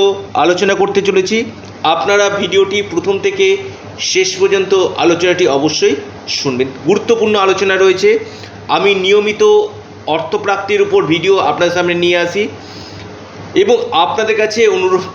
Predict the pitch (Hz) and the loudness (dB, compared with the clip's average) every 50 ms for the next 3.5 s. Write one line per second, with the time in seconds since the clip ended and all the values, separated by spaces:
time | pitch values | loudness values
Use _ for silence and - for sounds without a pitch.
0 | - - - 185 202 202 208 202 214 208 208 - - - - - 127 151 180 185 | -16 -8 -2 0 2 2 2 0 -4 -4 -6 -8 -12 -18 -14 -6 0 0 2 2
1 | 185 180 180 - - - - - - - - - 254 226 - - - - - 165 | 2 0 -4 -8 -14 -16 -16 -16 -16 -12 -8 -6 -4 -4 -4 -2 -2 0 -2 -2
2 | - 202 202 196 202 190 160 165 170 190 180 202 202 190 190 185 202 196 190 190 | 0 0 0 2 2 2 2 2 2 0 2 2 2 2 2 2 2 2 2 2
3 | 196 196 165 160 147 165 - 196 196 | 2 2 2 2 0 0 0 -2 -2